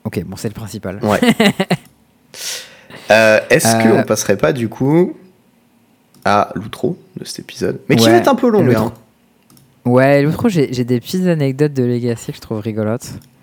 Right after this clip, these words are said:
Speaker 1: Euh,
Speaker 2: Alors moi, il y a un truc avec lequel j'ai envie de commencer l'outro avant.
Speaker 1: Vas-y, je t'en prie.
Speaker 2: C'est, euh, un tweet d'un mec qui est un, un, un joueur compétitif, tu vois,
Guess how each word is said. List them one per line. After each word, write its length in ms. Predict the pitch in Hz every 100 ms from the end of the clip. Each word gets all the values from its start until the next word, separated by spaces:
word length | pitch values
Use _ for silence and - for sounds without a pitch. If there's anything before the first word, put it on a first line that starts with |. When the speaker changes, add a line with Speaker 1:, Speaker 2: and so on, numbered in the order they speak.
| _ _ _ _ - _ -
Speaker 1:
Euh, 320 | 104 101 104 101 98
Speaker 2:
Alors 160 | 110 120
moi, 140 | 185
il 20 |
y 20 |
a 60 | 147
un 80 | 117
truc 240 | - 196
avec 200 | 120 117
lequel 220 | 120 113 147
j'ai 80 |
envie 180 | 123 110
de 60 | 127
commencer 440 | 139 123 127 139
l'outro 440 | 117 110 - 123 -
avant. 360 | 120 107 110 - _ _ _ _ _ _ _ -
Speaker 1:
Vas-y, 280 | 107 101 85 -
je 60 | -
t'en 80 | 90
prie. 220 | - - - _ -
Speaker 2:
C'est, 400 | - - 117 113
euh, 280 | 104 98 101 -
un 140 | 113 117
tweet 260 | - 190
d'un 140 | 131 117
mec 240 | 131 139
qui 260 | - 113 107
est 120 | 104
un, 280 | 101 98 95 - - -
un, 220 | 104 107 101 -
un 140 | 110
joueur 200 | 117 120
compétitif, 600 | 135 117 117 98 - 185
tu 100 | -
vois, 100 | 143